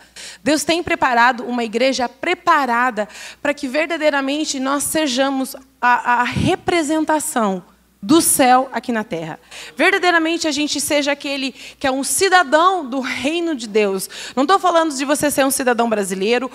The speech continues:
não tô falando de você ser um cidadão americano, ou um cidadão da origem italiana,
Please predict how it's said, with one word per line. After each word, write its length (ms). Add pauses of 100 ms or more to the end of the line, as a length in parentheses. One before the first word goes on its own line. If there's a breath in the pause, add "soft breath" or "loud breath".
(220 loud breath)
não 80
tô 120
falando 280
de 80
você 240
ser 160
um 80
cidadão 460
americano, 720 (200 loud breath)
ou 160
um 40
cidadão 520
da 100
origem 320
italiana, 640